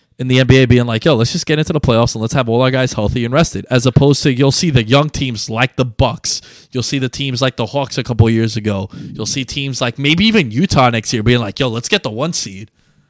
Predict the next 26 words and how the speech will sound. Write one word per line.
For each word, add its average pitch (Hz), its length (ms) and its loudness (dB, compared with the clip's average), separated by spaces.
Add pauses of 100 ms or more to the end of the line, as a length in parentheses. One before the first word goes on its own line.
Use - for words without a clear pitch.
(260)
But 143 100 -6
then 151 100 -2
you'll 151 100 -2
have 165 240 2
the 156 80 -4
grizzled 143 380 -4
vets 147 420 -2
like 127 220 -6
the 120 80 -4
Warriors 131 360 -4
being 123 180 -8
like, 117 200 -8
"Yo, 139 100 -4
let's 120 180 -8
just - 140 -14
get - 160 -10
the 180 80 -8
six. - 680 -8 (840)
Let's - 140 -10
get 139 160 -2
in 151 120 -2
healthy. 135 420 -4
We'll 127 100 2
get 135 160 0
Clay 131 280 -4
back 113 360 -4